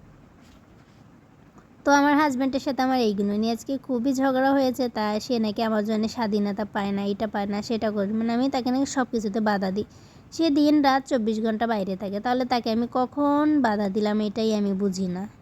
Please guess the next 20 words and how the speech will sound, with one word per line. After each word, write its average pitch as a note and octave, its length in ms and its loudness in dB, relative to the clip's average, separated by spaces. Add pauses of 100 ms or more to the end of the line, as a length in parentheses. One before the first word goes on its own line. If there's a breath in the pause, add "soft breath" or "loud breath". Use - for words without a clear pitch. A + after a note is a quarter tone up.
(1040 loud breath)
তো C4 100 2
পুরুষের D4 520 2
মন B3+ 260 2
পাওয়া B3+ 260 4
আসলে G#3+ 280 0
অনেক A#3+ 840 -2
কঠিন, F#3+ 340 -6
ঠিক B3+ 200 -10
আছে? B3 240 -4
এদের A3 220 0
মন A3 220 2
জীবনও A3+ 400 2
পাওয়া F#3 280 -2
যাবে F#3+ 220 -4
না, F#3+ 120 -2
জীবন A3+ 440 0
দিলেও B3 360 2
পাওয়া F3 240 -6
যাবে E3+ 220 -12
না। F3+ 140 -10